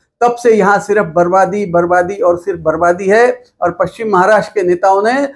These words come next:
विदर्भ को हमेशा लूटा ही लूटा है। और इस प्रकार से जो हमारे यहाँ के जो नेता है वो भी बहुत जिम्मेदार है यहाँ, क्योंकि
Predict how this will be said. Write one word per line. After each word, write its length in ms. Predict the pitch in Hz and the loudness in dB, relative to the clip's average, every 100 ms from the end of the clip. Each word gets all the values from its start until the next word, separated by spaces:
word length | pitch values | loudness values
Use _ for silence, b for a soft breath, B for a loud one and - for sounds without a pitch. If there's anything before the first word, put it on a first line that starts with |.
| B B | B B
विदर्भ 500 | 135 196 214 302 294 285 | -2 2 4 4 2 0
को 380 | 262 185 - _ _ | 0 -2 -4 _ _
हमेशा 440 | 180 254 277 254 220 | -4 0 0 0 0
लूटा 380 | 196 208 214 226 | 0 -4 0 2
ही 180 | 208 220 | 2 -2
लूटा 300 | 180 180 165 | -4 -2 -2
है। 240 | 135 139 _ _ _ _ _ _ - | -4 -16 _ _ _ _ _ _ 0
और 200 | 196 196 | 2 2
इस 60 | 196 | 0
प्रकार 360 | 202 202 208 | -2 0 0
से 140 | 208 202 | 0 0
जो 140 | 214 | 0
हमारे 360 | 147 180 262 302 | 2 2 2 2
यहाँ 240 | 240 240 | 2 2
के 140 | 247 | 0
जो 120 | 226 220 | -2 0
नेता 340 | 202 190 214 | 0 0 2
है 300 | 190 156 - _ _ _ _ | 2 0 -6 _ _ _ _
वो 200 | 151 233 | 0 0
भी 120 | 240 208 | 0 -2
बहुत 420 | 156 202 220 - | -2 0 0 -2
जिम्मेदार 460 | 180 175 170 160 | 0 2 2 2
है 140 | 151 135 | -2 -6
यहाँ, 180 | 127 - _ _ _ _ 214 | -10 -16 _ _ _ _ 0
क्योंकि 560 | 269 269 269 294 294 | 0 2 2 4 2